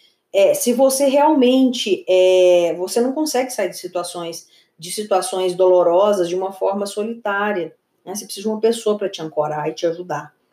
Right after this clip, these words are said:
Tá bom, pessoa linda? E olha só, se você ainda não se inscreveu no meu canal, se inscreva. É só digitar Totalmente Mulher lá no YouTube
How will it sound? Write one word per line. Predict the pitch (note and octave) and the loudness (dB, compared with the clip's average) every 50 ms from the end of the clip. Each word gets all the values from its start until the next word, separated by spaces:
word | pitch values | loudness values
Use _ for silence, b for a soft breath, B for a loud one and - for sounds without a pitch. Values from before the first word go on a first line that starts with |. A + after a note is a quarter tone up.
| b b _ | b b _
Tá | - D#3 | -8 -4
bom, | D3+ E3 A#3+ D4+ | 0 0 0 2
pessoa | - - A#3+ - - F#3 | 2 2 0 2 2 2
linda? | E3 D#3+ D#3+ D#3 D3+ D3+ D3 B B B B B B B - | 2 2 0 -2 -2 -4 -6 B B B B B B B 0
E | A#3 | 2
olha | B3 B3+ C#4+ D4+ | 4 4 4 2
só, | D4 - D#4+ C#4 C4+ C4 A#3 A3+ | 0 0 2 4 4 4 2 0
se | A3+ - A3+ | -2 -6 -4
você | G#3 A3+ A#3 A#3 - | -2 -2 -2 0 -2
ainda | B3 B3 A#3+ A#3+ | -4 -2 -2 -2
não | B3 C4 C#4 | -4 -4 -6
se | C#4 D#4+ | -8 -10
inscreveu | D4+ - - C4 A#3 G#3+ G#3+ G3+ G3 | -12 -8 -2 -2 -2 -2 -2 -4 -6
no | G3 F#3 | -4 -4
meu | F3 F3+ F3 | -4 -4 -4
canal, | F3+ F3 D#3 D#3+ F3 G3 G#3+ G#3+ G3+ F#3 - - _ _ _ | -6 -8 -10 -8 -4 -2 0 0 0 -2 -4 -8 _ _ _
se | _ - - - B3+ D4+ | _ -16 -10 -2 2 2
inscreva. | E4+ D#4 - - - - - A3 G#3 G3 F3+ D3+ D3+ D#3 D3+ D#3 D#3+ | 2 2 0 -6 -2 0 2 2 4 2 0 -4 -8 -10 -10 -10 -10
É | E3 | -12
só | - - G3 G#3 | -10 -8 -8 -8
digitar | G#3 - - A#3+ A3+ - G#3 G#3 G3+ - | -6 -8 -12 -14 -10 -8 -8 -8 -6 -6
Totalmente | B3+ B3 B3 C#4+ C4 B3 A#3 A#3 A#3 A#3 | -6 -6 -4 -4 -4 -2 -4 -4 -4 -8
Mulher | A3 G#3 G3 F#3 F#3 F3+ F#3 | -10 -6 -2 -2 -2 0 0
lá | F3 F3 F3+ F#3 G3 A3 C4+ | 0 2 2 2 4 2 2
no | D4 D#4+ | 2 0
YouTube | D#4 D4+ D4+ - C4 B3 C4 A3+ A3+ C4 | 0 0 -2 -4 -4 -4 -4 -6 -8 -12